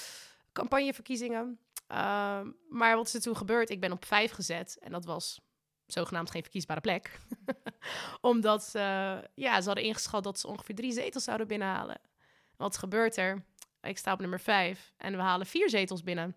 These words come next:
Tweede grootste partij van Vlaardingen. Eh, en die voorkeurstemmen worden bekend. En opeens had ik, eh, wel een zetel. <laughs> En wat is er gebeurd?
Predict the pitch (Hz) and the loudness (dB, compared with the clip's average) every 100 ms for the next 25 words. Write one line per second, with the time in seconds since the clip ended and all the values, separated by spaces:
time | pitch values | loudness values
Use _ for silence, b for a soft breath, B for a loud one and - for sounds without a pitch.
0 | - - 190 190 185 - - 175 175 170 | -8 -2 -2 -2 -4 -4 -6 -4 -4 2
1 | 214 180 165 277 b b b b b b | 2 2 -4 -8 b b b b b b
2 | - 262 226 202 190 196 - 285 247 302 | 6 8 8 6 4 0 2 4 4 4
3 | 339 302 - 208 196 190 175 175 170 214 | 2 2 2 2 2 0 -2 -2 -2 -6
4 | - - - _ _ _ _ - 220 - | -12 -14 -20 _ _ _ _ 0 0 0
5 | 196 190 339 370 254 247 311 269 233 - | -4 6 10 10 12 12 12 12 6 4
6 | 233 214 220 392 403 320 427 453 415 277 | 4 6 6 6 8 8 8 8 8 8
7 | 226 240 370 240 - 226 214 - 254 - | 8 8 8 10 8 8 2 2 0 0
8 | - - - - 262 349 330 262 254 247 | -4 -8 -4 2 6 6 6 4 4 8
9 | 320 254 302 - | 8 8 6 -2